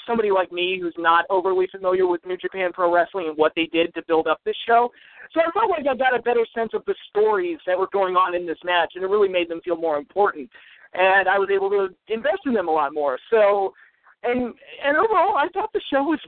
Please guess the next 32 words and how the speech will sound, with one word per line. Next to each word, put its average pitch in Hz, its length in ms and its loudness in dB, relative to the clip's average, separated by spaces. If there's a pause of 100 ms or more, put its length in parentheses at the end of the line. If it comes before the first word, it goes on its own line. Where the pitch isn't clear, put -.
(140)
very, 233 340 0
very 202 300 0 (100)
good. 262 180 -2
There 240 120 2
were 349 120 0
some - 140 -6 (140)
excellent 202 480 -2
matches 175 400 -2
on 160 160 0
this 143 200 -4
show. 220 180 4
If 175 80 -4
you're 254 120 0
a 285 120 -8
fan 247 200 0
of 208 120 -2 (800)
pure 247 340 4
in-ring 240 360 -2
wrestling, 185 640 -2 (100)
check 269 180 -2
this 320 120 0 (100)
show 180 180 4
out. 214 220 2
I 180 100 0
thought 240 200 0
a 185 40 0
lot 190 220 0
of 208 60 -6
it 185 100 -6
was 170 140 -14
great. 190 300 0
I, 226 360 0